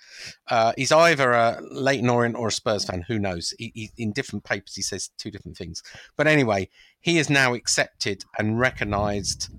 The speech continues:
all members that signed up before a particular date, which in-, which includes all of us. So now there is an A G M. There is, <laughs> interestingly enough, one of the things on the agenda is a vote of no <laughs> confidence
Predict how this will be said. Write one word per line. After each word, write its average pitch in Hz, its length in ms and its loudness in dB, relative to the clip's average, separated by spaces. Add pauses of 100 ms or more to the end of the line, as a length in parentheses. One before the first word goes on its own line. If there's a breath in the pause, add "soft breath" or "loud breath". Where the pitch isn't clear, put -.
(340)
all 151 240 2
members 101 720 0 (220)
that 113 260 -8
signed 107 320 0
up - 160 -6
before 107 320 -6
a 98 40 -8
particular - 420 -10
date, 104 260 -4
which 113 140 -14
in-, 101 140 -8 (100)
which 123 200 -8
includes 104 300 -8
all 92 140 -8
of 92 80 -8
us. - 340 -6 (460 soft breath)
So 127 100 0
now 151 320 6
there 147 220 2
is 117 100 -2
an 117 80 0
A 104 140 -2
G 95 180 -8
M. 104 240 -4 (640 loud breath)
There 131 380 2
is, 123 340 -2 (180)
<laughs> - 200 -4
interestingly 110 760 2
enough, 104 360 -2
one 139 160 0
of 135 80 0
the - 60 -10
things 127 240 -2
on 113 100 -2
the 104 100 -2
agenda 98 600 -4 (600 loud breath)
is 120 360 0
a 113 280 0
vote 110 260 -2
of 117 80 -2
no 107 180 2
<laughs> - 140 -8
confidence - 680 -4